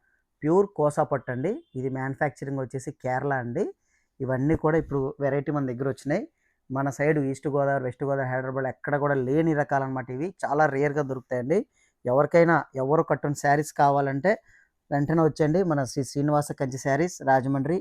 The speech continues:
తాడితోట పిఎస్వి కాంప్లెక్స్ అండి. మన ఛానల్ ఇంకా ఎవరైనా సబ్స్క్రైబ్ చేయకపోతే వెంటనే సబ్స్క్రైబ్ చేసేయండి. ఇలాంటి రకాలన్నీ ఎప్పటికప్పుడు డిజైన్స్ అన్ని చూపిస్తూనే ఉంటామండి. చూడండి, ఫుల్ డిజైనర్ పీస్ అన్నమాట ఇదంతానే. ఇదిగోండి, ఇది పళ్ళు,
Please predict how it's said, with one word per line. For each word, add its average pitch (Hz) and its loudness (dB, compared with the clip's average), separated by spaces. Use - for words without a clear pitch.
తాడితోట 135 0
పిఎస్వి 135 -4
కాంప్లెక్స్ 123 -6
అండి. 135 0
మన 131 -2
ఛానల్ 151 0
ఇంకా 143 2
ఎవరైనా 147 4
సబ్స్క్రైబ్ 147 -2
చేయకపోతే 147 0
వెంటనే 123 -2
సబ్స్క్రైబ్ 147 0
చేసేయండి. 151 2
ఇలాంటి 131 -2
రకాలన్నీ 151 2
ఎప్పటికప్పుడు 135 -4
డిజైన్స్ 143 0
అన్ని 143 0
చూపిస్తూనే 135 -6
ఉంటామండి. 131 -4
చూడండి, 147 0
ఫుల్ 156 2
డిజైనర్ 151 0
పీస్ 143 -2
అన్నమాట 135 -2
ఇదంతానే. 123 -4
ఇదిగోండి, - -12
ఇది 139 -2
పళ్ళు, 135 0